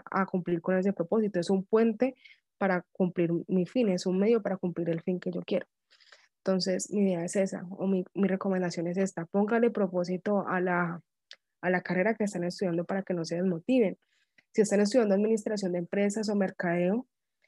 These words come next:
me imagino que muchos de ustedes querrán empre-, eh, emprender. Pónganle propósito a la carrera, no,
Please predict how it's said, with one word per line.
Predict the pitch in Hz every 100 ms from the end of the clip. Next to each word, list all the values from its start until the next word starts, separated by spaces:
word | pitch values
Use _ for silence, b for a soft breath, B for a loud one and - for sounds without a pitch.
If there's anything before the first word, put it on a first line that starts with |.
| _ _ _ _
me | - 220
imagino | 202 185 185 180
que | 233
muchos | 190 196 196
de |
ustedes | 214 196 170 165
querrán | - 196 165
empre-, | 165 190 196 175 -
eh, | 180 175 165
emprender. | 190 180 175 170 214 190 165 _
Pónganle | - 208 226 247 247
propósito | 226 202 180 190 202
a |
la | 214
carrera, | 208 165 190 196
no, | 175 180